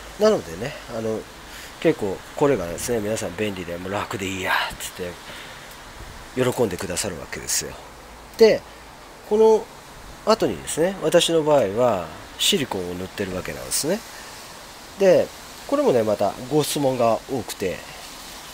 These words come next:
定着、まあ、ボディと同じようにですね、定着することがやっぱ望ましいわけでございますが、まあ、定着するとどういうふうになるかというと、これ今、あの、シリコン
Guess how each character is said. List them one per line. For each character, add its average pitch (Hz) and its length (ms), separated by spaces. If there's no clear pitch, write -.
定 247 180
着、 233 460
ま 180 60
あ、 160 40
ボ 196 200
デ 220 80
ィ 131 60
と 117 140
同 120 120
じ 120 100
よ 127 80
う - 40
に 80 40
で 73 140
す - 140
ね、 110 180
定 233 180
着 226 320
す - 160
る 214 80
こ 202 140
と 170 100
が 95 220
や 190 60
っ 180 40
ぱ 170 100
望 139 300
ま 175 80
し 165 140
い 143 40
わ 113 120
け 107 80
で 90 80
ご 90 80
ざ 92 140
い - 20
ま 92 100
す - 140
が、 87 80
ま 208 80
あ、 202 40
定 262 180
着 285 180
す 269 140
る 269 80
と 185 180
ど 160 120
う 196 40
い - 40
う - 20
ふ 160 80
う 147 40
に 131 60
な 123 100
る 113 80
か 110 140
と - 140
い 101 80
う 98 60
と、 139 200
こ 208 80
れ 208 80
今、 160 220
あ - 20
の、 107 100
シ 202 140
リ 160 80
コ 101 120
ン - 20